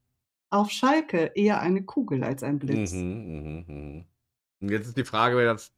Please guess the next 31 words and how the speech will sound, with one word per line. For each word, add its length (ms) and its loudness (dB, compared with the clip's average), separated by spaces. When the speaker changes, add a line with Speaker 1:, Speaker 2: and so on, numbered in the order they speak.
Speaker 2:
wer 220 0
Speaker 1:
Richtig. 180 6
Speaker 2:
dieser 240 8
Ailton 680 6
sein 380 4
soll. 80 8
Speaker 1:
<laughs> 100 6
Ja, 140 4
wer 340 4
war 260 6
nur 280 6
dieser 640 4
Ailton? 800 2
Aber 160 6
ich 100 0
wollte 400 4
halt 220 0
auch 100 -2
eine 120 -2
ganz 260 0
einfache 500 -2
Frage 400 -8
dabei 420 -8
haben. 80 -10
Speaker 2:
Ich 120 -12
finde 420 4
aber, 300 2
dass 240 -2
das 200 -4
so, 540 -2
ähm, 600 -2